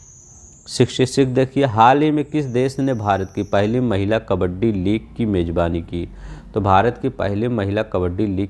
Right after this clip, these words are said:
की मेज़बानी की किसने? दुबई ने की, याद रखिएगा, दुबई ने की। सिक्सटी एट का देखिए, बंगलौर के श्री कांतिराव स्टेडियम में सैफ, अ, चैंपियनशिप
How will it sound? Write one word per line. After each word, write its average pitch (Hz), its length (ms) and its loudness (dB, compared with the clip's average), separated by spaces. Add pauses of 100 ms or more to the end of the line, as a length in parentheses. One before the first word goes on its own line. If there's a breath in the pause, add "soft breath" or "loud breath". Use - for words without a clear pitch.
की 110 80 -6
मेज़बानी 90 680 -2 (520 loud breath)
की 123 100 -4
किसने? 131 480 -2 (180)
दुबई 92 380 2
ने 82 160 0
की, 85 320 -4
याद 98 180 2
रखिएगा, 117 440 -2
दुबई 85 420 -2
ने 82 140 -6
की। 90 260 -14 (2000 soft breath)
सिक्सटी - 500 0
एट 101 160 2
का - 140 -2
देखिए, 120 580 0 (260 loud breath)
बंगलौर 135 600 4
के 160 120 2
श्री 143 400 0
कांतिराव 110 800 0
स्टेडियम 107 540 -2
में 117 140 0
सैफ, 117 560 0
अ, 170 760 -6 (180)
चैंपियनशिप 107 680 0